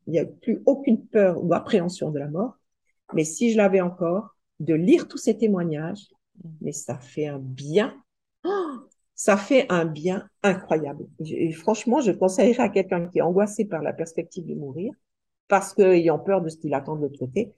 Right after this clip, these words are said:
Speaker 1: de lire tous ces témoignages. Et, et il y en a pléthore aujourd'hui,
Speaker 2: Bien
Speaker 1: vraiment
Speaker 2: sûr.
Speaker 1: pléthore.
Speaker 2: Il y a d'ailleurs une chaîne YouTube que je ne sais pas si vous connaissez, que je recommande aux gens, qui s'appelle Témoignages,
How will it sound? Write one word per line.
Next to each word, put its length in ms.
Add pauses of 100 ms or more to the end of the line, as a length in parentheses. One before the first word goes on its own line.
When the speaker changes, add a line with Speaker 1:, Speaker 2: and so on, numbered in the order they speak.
(100)
Speaker 1:
de 100
lire 220
tous 80
ces 160
témoignages. 400 (300)
Et, 60 (100)
et 160
il 100
y 80
en 140
a 420 (220)
pléthore 480
aujourd'hui, 420 (240)
Speaker 2:
Bien 160
Speaker 1:
vraiment 220
Speaker 2:
sûr. 80
Speaker 1:
pléthore. 320 (500)
Speaker 2:
Il 180
y 100
a 40
d'ailleurs 300
une 280
chaîne 300
YouTube 320
que 320
je 100
ne 40
sais 80
pas 60
si 120
vous 100
connaissez, 380
que 80
je 80
recommande 380
aux 80
gens, 160
qui 80
s'appelle 280
Témoignages, 600